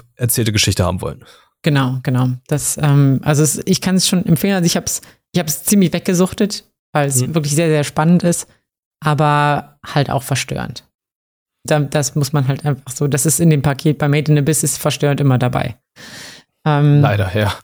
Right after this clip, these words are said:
Speaker 2: leider ja. Genau, das wär's zu Made in Abyss. Äh, ein anderes bizarres Abenteuer.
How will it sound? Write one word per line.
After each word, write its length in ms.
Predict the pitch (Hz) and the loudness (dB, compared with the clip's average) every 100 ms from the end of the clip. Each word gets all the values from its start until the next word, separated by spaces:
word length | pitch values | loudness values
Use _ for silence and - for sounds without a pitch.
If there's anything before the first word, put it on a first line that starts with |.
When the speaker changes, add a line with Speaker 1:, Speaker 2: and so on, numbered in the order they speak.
| - | -2
Speaker 2:
leider 240 | 139 139 | 0 0
ja. 260 | 123 117 117 _ _ _ _ _ _ _ _ _ _ _ _ _ _ - | 0 -4 -6 _ _ _ _ _ _ _ _ _ _ _ _ _ _ 0
Genau, 280 | 240 147 117 | 2 2 0
das 280 | - 156 - | -2 -4 0
wär's 240 | 151 151 - | -2 -2 -2
zu 320 | 160 147 131 _ _ _ _ _ - | 0 0 -2 _ _ _ _ _ 0
Made 360 | 147 147 151 | 2 4 0
in 220 | 160 151 151 | 2 2 2
Abyss. 420 | 139 202 220 - _ _ _ _ - | 2 2 0 -10 _ _ _ _ -2
Äh, 60 | |
ein 380 | 151 143 147 143 | 0 0 0 0
anderes 540 | - 170 170 165 - 165 | 4 4 4 2 -2 -4
bizarres 420 | 151 - 151 147 | -2 0 -2 -2
Abenteuer. 640 | 151 151 151 151 143 147 | -2 0 2 2 2 2